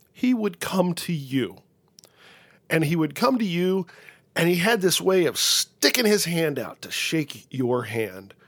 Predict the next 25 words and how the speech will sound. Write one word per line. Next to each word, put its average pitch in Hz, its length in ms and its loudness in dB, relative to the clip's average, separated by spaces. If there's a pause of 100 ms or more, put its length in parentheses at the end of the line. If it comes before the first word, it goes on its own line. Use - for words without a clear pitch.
(1400)
And 160 140 0
he 147 80 0
did 175 260 2
it 196 160 0 (400)
robustly, 180 880 -2 (840)
and 151 160 -2
he 135 60 0
did 147 220 -2
it - 80 -6
with 131 160 -4
a 120 60 -4
smile. 180 600 2 (1500)
And 147 160 -2
then 175 80 2
he'd 131 260 -4 (920)
wrap 170 500 0
that 175 240 2
arm 170 240 4
around 175 320 4
you 165 80 2
and 147 100 0
give 170 160 0
you 165 120 2
a 131 60 2
hug. 170 440 2